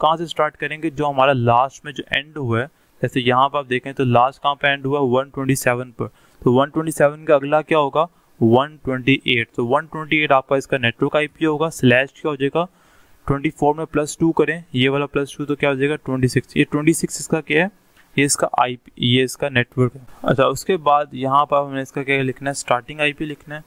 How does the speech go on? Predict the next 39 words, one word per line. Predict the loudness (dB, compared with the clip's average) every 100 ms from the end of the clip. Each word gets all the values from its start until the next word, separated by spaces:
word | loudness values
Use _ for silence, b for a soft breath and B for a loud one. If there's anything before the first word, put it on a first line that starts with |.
| -20 _ _ _ _ _ -2
तो | -2
starting | 2 0 0 -6 -2
आईपी | -2 -2 -10
इसका | -6 -6
क्या | -2 -2
हो | 0
जाएगा, | -2 0 -2 -4 _ _ _ _ -20 -14
starting | -4 0 0 0 -4
I | -4 -4
P | -8
is | -12 -10
equal | -8 -8
to | -8 -6
forty | -2 -2 -2
one | 0 -2 -2 -12
point | -6 -4 -4 -2 2
one | 2 2 0
nine | 0 0 -6
five | -2 0 0 -6 _
point | -4 -2 -4 -8 -2
thirty | -2 0 -2
two | -2 -2 -2 0
point, | 2 2 0
अब, | -4 -4 -8 -4
अब | -2
आपने | -2 -2
क्या | -2
करना | -2 -2 -2
है, |
आपने | 0 -2 2
वन | 2 0 -4
ट्वेंटी | -10 -2 2 2
एट | 0 -2
के | -2
अंदर | 2
आपने | 2 0
plus | -4 -2 -2 -2
करना | -6 -2
है। | -4